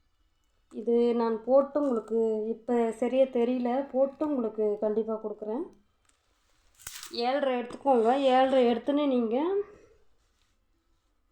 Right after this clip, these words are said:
இருங்க. ஃபஸ்ட்டு வந்து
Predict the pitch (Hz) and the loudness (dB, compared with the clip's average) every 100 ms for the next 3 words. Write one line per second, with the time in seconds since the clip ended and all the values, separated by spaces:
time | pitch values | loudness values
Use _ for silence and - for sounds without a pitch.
0 | _ - 214 214 220 214 - _ _ _ | _ -8 -4 -2 -2 -4 -14 _ _ _
1 | _ _ _ _ _ _ _ _ _ _ | _ _ _ _ _ _ _ _ _ _
2 | _ _ 220 220 - 262 254 220 220 269 | _ _ -10 -10 -2 0 0 0 2 2
3 | 320 | 0